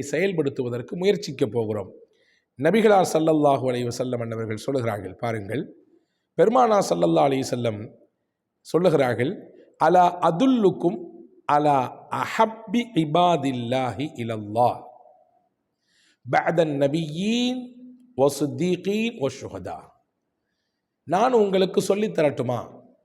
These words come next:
நபிமார்கள், சித்தீகீன்கள், உண்மையாளர்கள், ஷஹீதுகள், இறைப்பாதையிலே தங்கள் இன்னுயிரை அர்ப்பணம் செய்த ஷஹீதுகள்,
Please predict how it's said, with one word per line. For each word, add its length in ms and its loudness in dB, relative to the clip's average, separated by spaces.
நபிமார்கள், 840 2
சித்தீகீன்கள், 880 -2
உண்மையாளர்கள், 1080 -4
ஷஹீதுகள், 840 0
இறைப்பாதையிலே 1120 0
தங்கள் 300 -2
இன்னுயிரை 640 0
அர்ப்பணம் 520 0
செய்த 340 -2
ஷஹீதுகள், 560 -6